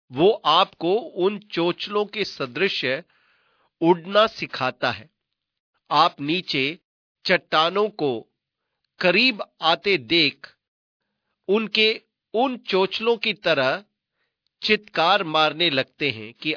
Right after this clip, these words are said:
आप नाश होने वाले हैं, कि परमेश्वर ने आपको छोड़ दिया। उसी समय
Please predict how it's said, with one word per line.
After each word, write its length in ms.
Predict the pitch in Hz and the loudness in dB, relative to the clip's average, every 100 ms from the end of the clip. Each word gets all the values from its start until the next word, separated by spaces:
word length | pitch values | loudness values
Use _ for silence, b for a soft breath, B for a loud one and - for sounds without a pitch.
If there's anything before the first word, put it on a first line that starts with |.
| 151 | 0
आप 320 | 160 175 131 | 0 0 -6
नाश 520 | 120 135 185 - - | -4 0 0 -2 -6
होने 200 | 156 135 | -6 -6
वाले 280 | 120 113 113 | -4 -6 -8
हैं, 180 | 107 101 _ _ _ _ - | -14 -20 _ _ _ _ -4
कि 100 | 185 | -4
परमेश्वर 760 | - 185 175 196 226 - 175 | 2 0 2 0 0 -2 -4
ने 160 | 170 202 | 0 0
आपको 480 | 185 175 180 - 190 | 2 0 0 -4 -6
छोड़ 400 | - - 196 190 | -6 0 2 2
दिया। 300 | 131 117 104 _ _ _ _ _ _ - | 0 -8 -8 _ _ _ _ _ _ -10
उसी 320 | 170 - 262 | -8 -6 -8
समय 420 | - 143 113 104 | -6 -6 -6 -8